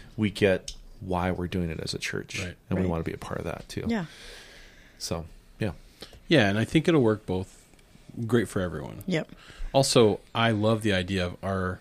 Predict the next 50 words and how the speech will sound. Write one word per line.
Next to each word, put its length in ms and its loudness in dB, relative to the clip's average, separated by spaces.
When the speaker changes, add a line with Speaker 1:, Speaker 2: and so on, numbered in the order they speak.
Speaker 2:
families 540 -4
sitting 280 -4
down 240 -4
to 160 -12
eat 300 -6
with 440 -6
families 440 -2
who 120 -6
aren't 220 -4
from 140 -6
our 120 0
church. 260 -4
Speaker 3:
Mm-hmm. 520 -6
Speaker 2:
Like, 100 0
Speaker 1:
Mm-hmm. 40 -4
Speaker 2:
to 140 0
me, 220 2
there 200 -2
is 160 -6
a 200 -6
Speaker 3:
Yeah. 180 -4
Speaker 2:
m-, 300 -8
super 460 -4
big 260 -8
Speaker 3:
Yeah. 60 -2
Speaker 2:
benefit 340 -8
to 120 -16
that, 140 -14
too. 280 -14
Speaker 3:
There's, 340 6
there's 180 6
just 160 4
something 280 6
really 200 6
special 560 0
when 160 0
you 60 -2
get 140 -2
to 60 -4
sit 160 -4
down 400 -2
and 120 -4
have 160 0
a 40 0
meal 360 2
and 100 0
just, 140 -8
like, 160 -6
hang 200 -2
out. 280 -2